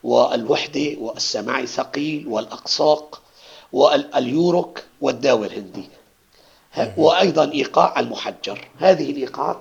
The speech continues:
Speaker 1: التي أخذتها وتدربت عليها، آه، وأتقنتها عند الحاج حسن حفار. بقينا فترة، يمكن أخذنا من عنده، آه، تقريبًا خمسة عشر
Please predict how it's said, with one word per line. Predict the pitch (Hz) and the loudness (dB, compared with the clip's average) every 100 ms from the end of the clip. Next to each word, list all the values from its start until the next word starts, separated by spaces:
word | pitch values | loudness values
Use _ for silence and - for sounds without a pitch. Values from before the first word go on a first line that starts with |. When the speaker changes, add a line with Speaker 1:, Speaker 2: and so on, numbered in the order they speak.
| - | -8
Speaker 1:
التي | 131 131 123 - | -8 -8 -10 -12
أخذتها | - 165 - 143 165 190 | -10 -8 -6 -4 -2 -2
وتدربت | 127 131 117 127 147 - - | -2 -2 -2 0 0 -2 -6
عليها، | - 139 165 175 226 - - - - - - - - - | -4 -2 2 2 2 -2 -20 -20 -20 -20 -20 -20 -20 -4
آه، | 143 135 127 123 | 2 4 4 2
وأتقنتها | 135 - - 196 - 156 143 180 185 - - | 0 -4 0 0 0 0 2 0 -2 -10 -8
عند | 143 143 - | -8 -10 -10
الحاج | 117 120 123 131 - | -8 -4 -2 -2 -4
حسن | - 123 120 | -8 -6 -6
حفار. | - 95 - 101 - - | -8 -12 -10 -10 -10 -2
بقينا | 165 - 202 151 | -2 0 -2 0
فترة، | 131 165 - 160 220 110 - - - _ - | -2 -4 -4 -4 -4 -10 -20 -20 -20 _ -8
يمكن | 165 147 139 123 | -6 -4 -4 -6
أخذنا | 123 - - 127 | -6 -6 -6 -6
من | 123 120 | -6 -8
عنده، | 139 139 131 - - _ _ - _ _ | -8 -6 -6 -6 -14 _ _ -20 _ _
آه، | - 123 117 113 113 113 | -6 -2 0 -2 -4 -8
تقريبًا | - - 127 127 110 101 - _ _ - | -10 -12 -8 -8 -8 -10 -14 _ _ -12
خمسة | - 135 120 120 - | -2 -2 0 -4 -4
عشر | 104 123 - - | -2 0 0 -2